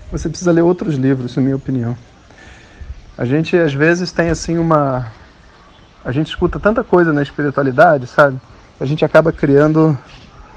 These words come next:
alguns muros, algumas paredes, né?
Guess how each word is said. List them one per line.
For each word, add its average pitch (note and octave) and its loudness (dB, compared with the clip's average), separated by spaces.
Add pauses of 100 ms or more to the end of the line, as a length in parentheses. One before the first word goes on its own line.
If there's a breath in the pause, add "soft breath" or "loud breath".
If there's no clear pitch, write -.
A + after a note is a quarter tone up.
(160 loud breath)
alguns D3+ 0
muros, C#3 2
algumas C#3 -2
paredes, B2 0
né? C3 -4